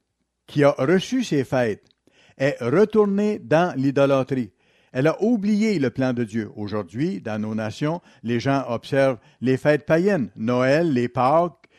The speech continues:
et autres fêtes, mais ce ne sont pas les jours saints déterminés par Dieu.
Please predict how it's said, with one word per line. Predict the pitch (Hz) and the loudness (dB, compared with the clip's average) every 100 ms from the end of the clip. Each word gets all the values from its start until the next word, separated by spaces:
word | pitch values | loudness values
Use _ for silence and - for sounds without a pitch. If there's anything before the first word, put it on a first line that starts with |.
| _ _ - | _ _ -4
et | 120 | 0
autres | 131 143 135 | 0 0 -2
fêtes, | 135 170 180 | 0 0 0
mais | 127 | -4
ce | 139 | -4
ne | 127 | -2
sont | 147 131 | -2 0
pas | 170 156 | 0 0
les | 127 | 0
jours | 117 135 123 | 0 -2 -2
saints | 170 165 | -4 -4
déterminés | 127 139 127 135 143 | -2 -2 -2 -2 -2
par | 160 151 | -2 -4
Dieu. | 139 247 202 | -4 -4 -4